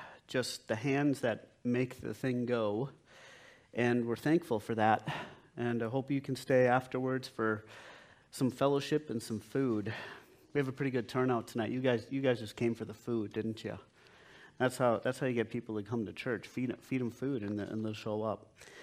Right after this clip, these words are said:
But David and Susan Fergus, um, just, they have their hands in a lot of different places. Susan just does a lot with women's ministry, with community groups, and Dave is our fin-, financial secretary. So we're thankful for them. Thank you, guys.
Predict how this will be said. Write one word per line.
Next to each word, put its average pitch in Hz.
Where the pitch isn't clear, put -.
But 127
David 151
and 135
Susan 147
Fergus, 135
um, 123
just, -
they 131
have 127
their 127
hands 127
in 120
a 117
lot 120
of 117
different 117
places. 139
Susan 131
just 131
does 120
a 117
lot 113
with 110
women's 123
ministry, 123
with 113
community 120
groups, 123
and 110
Dave 113
is 117
our 107
fin-, 113
financial 113
secretary. 120
So 120
we're 110
thankful 120
for 117
them. 123
Thank 117
you, 120
guys. 123